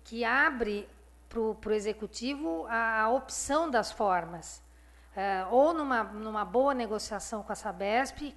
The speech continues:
dando continuidade ao contrato de programa, ou uma licitação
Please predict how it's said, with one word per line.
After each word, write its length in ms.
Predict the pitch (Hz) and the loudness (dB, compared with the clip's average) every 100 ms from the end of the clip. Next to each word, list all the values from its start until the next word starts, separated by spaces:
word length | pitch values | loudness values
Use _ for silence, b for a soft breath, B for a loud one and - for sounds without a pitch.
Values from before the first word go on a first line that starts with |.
| - 202 | -16 -10
dando 380 | 185 254 254 | -2 -2 -2
continuidade 720 | 247 214 - 208 196 202 196 196 | -4 -6 -6 -8 -4 -2 -2 -4
ao 60 | |
contrato 440 | - 190 190 170 185 | -8 -8 -6 -8 -12
de 80 | |
programa, 640 | 190 208 180 214 269 311 330 B B B B - | -10 -8 -4 -2 -2 -2 -8 B B B B 6
ou 440 | 262 302 370 381 - | 8 8 4 2 -4
uma 180 | 262 262 | -2 -2
licitação 840 | 254 - 254 240 220 - 320 330 | -2 -4 -4 -2 0 0 0 0